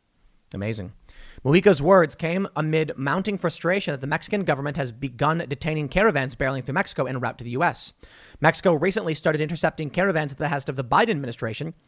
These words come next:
amid escalating alarm among Americans about the daily invasions.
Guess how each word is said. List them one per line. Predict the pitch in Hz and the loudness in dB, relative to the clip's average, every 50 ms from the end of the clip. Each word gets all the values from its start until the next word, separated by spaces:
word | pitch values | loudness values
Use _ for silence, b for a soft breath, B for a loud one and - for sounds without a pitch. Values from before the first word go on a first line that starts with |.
| _ _ _ - | _ _ _ 2
amid | 160 180 196 190 | 6 6 6 6
escalating | 160 180 180 - - 202 196 190 180 180 | 4 -2 -2 -2 -2 0 0 0 0 0
alarm | 175 156 151 160 156 156 151 143 | 0 2 2 4 4 2 2 0
among | 147 139 139 | -2 -2 -2
Americans | 135 135 147 190 196 180 - 139 135 127 127 | -2 -2 0 0 -2 -2 -4 -4 -6 -4 -4
about | 131 135 - | -4 -4 -4
the | - 135 | -6 -6
daily | 110 127 120 117 117 127 131 | -6 -4 -4 -4 -4 -6 -6
invasions. | - 123 117 104 147 175 180 135 127 98 90 - - | -6 -4 -2 2 2 2 2 2 -2 -6 -6 -10 -12